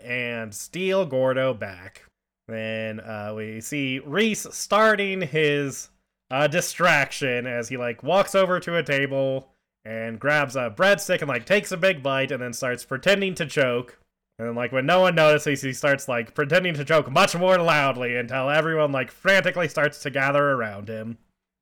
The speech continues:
And, uh, a, like, lady starts, uh, trying to give him the Heimlich maneuver. Then, uh, Dewey sneaks into the kitchen and tries to grab Gordo, but he is too <laughs> heavy for Dewey to lift.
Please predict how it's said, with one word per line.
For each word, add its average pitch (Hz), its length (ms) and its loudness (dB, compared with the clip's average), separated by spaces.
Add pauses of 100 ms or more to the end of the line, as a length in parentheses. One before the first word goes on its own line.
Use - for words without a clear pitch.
(180)
And, 107 360 -6
uh, 104 180 -6
a, 110 400 -4
like, 107 260 -10
lady 180 540 4
starts, 131 540 -2
uh, 110 260 -6
trying 190 440 4
to 165 120 -4
give 143 220 2
him 139 240 0
the 131 160 0
Heimlich 113 500 -8
maneuver. 110 720 -8 (800)
Then, 117 480 -4
uh, 104 540 -10 (100)
Dewey 220 460 4
sneaks 233 520 0
into 220 300 4
the 196 80 0
kitchen 143 720 -2 (160)
and 117 600 -4
tries 190 560 4
to 143 200 -2
grab 175 340 6
Gordo, 151 640 4 (220)
but 131 160 0
he 156 140 0
is 143 260 2
too 262 240 6
<laughs> - 80 2
heavy 190 320 2
for 170 200 -2
Dewey 170 340 0
to 180 140 4
lift. 147 600 0